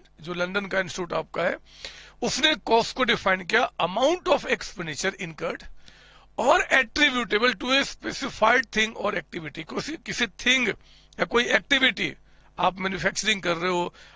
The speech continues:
आप service दे रहे हो, कोई भी, उसके लिए जो भी आपने amount of expenditure पे किया है, वो उसका cost कहा जाएगा, ठीक है ना? तो ये आपको नाम याद रखना होगा, सीमा,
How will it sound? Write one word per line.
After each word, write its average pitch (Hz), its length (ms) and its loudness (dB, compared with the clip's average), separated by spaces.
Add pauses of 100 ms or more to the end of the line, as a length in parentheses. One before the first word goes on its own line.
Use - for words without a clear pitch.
(120)
आप 196 180 2
service 214 480 -4
दे 233 60 -14
रहे 240 100 -8
हो, 190 80 -6
कोई 247 280 2
भी, 240 180 2 (240)
उसके 262 340 -2
लिए 220 320 2 (400)
जो 220 220 -2
भी 285 240 2
आपने 214 440 2
amount 214 360 -2
of 311 120 -10
expenditure 208 640 -6
पे 202 180 0
किया 185 220 -2
है, 202 160 2
वो 165 160 -12
उसका - 240 -12
cost - 380 -12
कहा 127 160 -14
जाएगा, - 380 -20 (340)
ठीक 165 160 -10
है 180 60 -10
ना? - 120 -10 (360)
तो 220 80 2
ये 233 160 6
आपको 196 380 2
नाम 202 300 2
याद 214 140 2
रखना 202 200 -2
होगा, 208 240 -2
सीमा, 185 460 -4